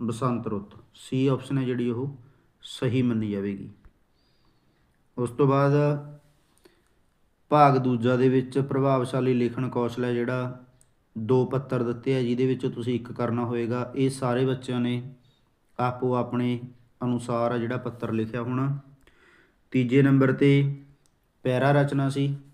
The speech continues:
ਜਿਹਦੇ ਵਿੱਚ ਦੋ ਪੈਰੇ ਦਿੱਤੇ ਹੋਏ ਆ, ਜਿਹਦੇ ਵਿੱਚੋਂ ਇੱਕ ਪੈਰਾ ਤੁਸੀਂ ਕਰਨਾ ਹੋਏਗਾ। ਇਹ ਵੀ ਬੱਚਿਆਂ ਨੇ ਆਪਾਂ ਨੂੰ ਆਪਣੀ ਸਮਝ ਅਨੁਸਾਰ ਲਿਖਿਆ ਹੋਵੇਗਾ।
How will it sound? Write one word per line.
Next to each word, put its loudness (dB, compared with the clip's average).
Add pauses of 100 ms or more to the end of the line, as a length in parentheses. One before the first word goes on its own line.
(120)
ਜਿਹਦੇ 0
ਵਿੱਚ 0
ਦੋ 2
ਪੈਰੇ 0
ਦਿੱਤੇ -4
ਹੋਏ 2
ਆ, 0
ਜਿਹਦੇ 0
ਵਿੱਚੋਂ -2
ਇੱਕ -6
ਪੈਰਾ -2
ਤੁਸੀਂ -6
ਕਰਨਾ -4
ਹੋਏਗਾ। -4 (720)
ਇਹ 2
ਵੀ 6
ਬੱਚਿਆਂ 2
ਨੇ 0
ਆਪਾਂ -2
ਨੂੰ 0
ਆਪਣੀ -2
ਸਮਝ -4
ਅਨੁਸਾਰ -2
ਲਿਖਿਆ 0
ਹੋਵੇਗਾ। -4